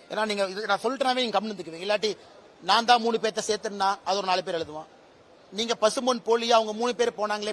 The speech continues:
பின்னாடி இருந்து இயக்குனீங்களான்னு எழுதுவான். அதனால் என-, என்னுடைய பொறுமைக்கும் ஒரு எல்லை தான். ஏன்னா நான் பேச ஆரம்பிச்சேன்னா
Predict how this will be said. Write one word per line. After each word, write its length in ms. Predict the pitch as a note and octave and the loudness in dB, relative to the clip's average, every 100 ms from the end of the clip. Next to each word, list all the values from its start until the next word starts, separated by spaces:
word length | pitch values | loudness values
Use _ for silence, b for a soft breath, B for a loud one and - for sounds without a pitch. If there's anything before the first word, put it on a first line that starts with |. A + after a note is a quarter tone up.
| G#3 | -4
பின்னாடி 300 | A3+ A#3+ A3+ | 2 2 2
இருந்து 140 | G#3+ | -2
இயக்குனீங்களான்னு 560 | G3 A3 G#3 G3 G3 E3 | -4 -4 -6 -8 -8 -8
எழுதுவான். 300 | D#3 D3 A#2+ - - - - - | -10 -12 -14 -20 -20 -20 -20 -14
அதனால் 360 | D#3 B3+ G#3+ | -4 -4 -2
என-, 260 | E3 A3 G#3 | -4 -2 -2
என்னுடைய 340 | F#3+ A3+ A3+ - | -4 -4 -4 0
பொறுமைக்கும் 520 | G#3+ C#4+ D#4 D4+ F#4 F4+ | 2 2 2 -2 -2 0
ஒரு 180 | A#3+ | 0
எல்லை 220 | E3 F3 D#3+ | 0 -4 -6
தான். 120 | C#3+ D#3 | -8 -8
ஏன்னா 100 | G#3+ | -4
நான் 200 | G3+ - | -4 0
பேச 320 | A#3+ D4+ - | 2 2 4
ஆரம்பிச்சேன்னா 480 | G3 A3+ A#3+ G#3+ | 2 2 -2 -8